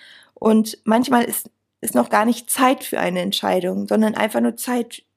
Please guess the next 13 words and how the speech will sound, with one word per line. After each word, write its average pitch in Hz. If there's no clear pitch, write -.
um 233
sich -
Dinge 254
anzuschauen, 190
Dinge 233
zu 220
genießen 226
und 226
im 226
Flow 254
zu 320
leben. 196
Und 208